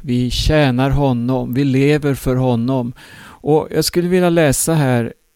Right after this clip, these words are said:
i första Korinthierbrevet för att belysa just den här biten. Det tolfte kapitlet från artonde versen. Och här läser vi då om, eh, kroppen,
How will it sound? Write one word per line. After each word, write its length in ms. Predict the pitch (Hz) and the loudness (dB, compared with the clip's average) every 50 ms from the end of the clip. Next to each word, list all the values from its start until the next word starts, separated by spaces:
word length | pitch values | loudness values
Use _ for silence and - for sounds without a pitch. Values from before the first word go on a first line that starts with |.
| _ _ | _ _
i 340 | - 135 131 131 127 113 - | -2 0 0 2 0 -2 -4
första 400 | - - 160 151 135 - - 135 | -2 -2 0 0 0 -4 -8 -8
Korinthierbrevet 1000 | 127 - 147 143 160 156 135 - - 135 127 139 156 175 180 151 131 120 - - | -6 -4 -4 -4 -4 -4 -4 -4 -4 -4 -2 -2 -2 -2 0 0 -2 -4 -4 -4
för 120 | - 127 | -4 -4
att 280 | 127 123 - _ - - _ _ | -4 -4 -6 _ -20 -20 _ _
belysa 540 | - 135 127 127 127 131 127 - - 127 120 | -4 -2 0 0 0 0 0 -2 -2 -2 0
just 500 | 120 117 117 113 - - - - - - - - | 2 0 0 0 -2 -6 -8 -10 -16 -16 -12 -6
den 120 | - 123 120 | -4 -2 0
här 120 | 127 123 | 0 0
biten. 520 | 113 123 117 113 - - 120 117 117 - - - - - - - - - - - _ | 0 0 -2 -2 -2 -6 -8 -8 -8 -10 -12 -18 -20 -16 -16 -16 -16 -18 -20 -20 _
Det 440 | - 131 131 131 - - - - _ | -2 -2 -2 -2 -4 -8 -14 0 _
tolfte 460 | - 165 156 143 123 - - - 165 | 4 4 4 2 0 -2 -4 -6 -4
kapitlet 840 | - 185 175 - - 113 107 - - - - - - _ - - - - - | -2 -2 0 0 0 -2 -2 -6 -12 -14 -14 -14 -14 _ -20 -16 -16 -16 -12
från 380 | - - 131 127 123 123 120 117 - _ _ _ | -4 -2 0 0 2 0 -2 -4 -8 _ _ _
artonde 580 | - 143 143 131 127 - _ 160 160 170 160 160 | -2 0 0 0 0 -2 _ -4 -4 -2 -2 -2
versen. 540 | 131 123 117 117 - - - 120 - - 123 - - - - _ - _ _ _ _ _ _ _ _ _ _ - _ - - _ _ _ _ _ _ _ | -2 -2 -2 -4 -6 -8 -8 -10 -10 -12 -16 -18 -20 -20 -20 _ -20 _ _ _ _ _ _ _ _ _ _ -20 _ -20 -20 _ _ _ _ _ _ _
Och 160 | - 131 131 | -2 0 2
här 100 | 139 147 | 2 2
läser 360 | 143 143 139 127 - - 139 | 4 2 2 0 0 -2 0
vi 100 | 131 135 | 0 2
då 360 | 123 120 117 120 117 104 - - _ _ _ _ _ _ _ _ _ _ _ _ _ _ | 2 4 2 2 2 0 -4 -10 _ _ _ _ _ _ _ _ _ _ _ _ _ _
om, 280 | - 123 123 123 123 123 | -6 -4 -2 0 0 0
eh, 300 | 120 120 117 113 110 107 95 - - - - - - - _ _ _ _ _ _ _ _ _ _ _ _ _ | 0 0 0 -2 -4 -6 -8 -8 -8 -8 -10 -10 -16 -18 _ _ _ _ _ _ _ _ _ _ _ _ _
kroppen, 720 | - - 135 165 185 - _ _ - 123 98 98 107 107 | -6 -2 -2 -2 -2 -4 _ _ -6 -4 -4 -4 -8 -12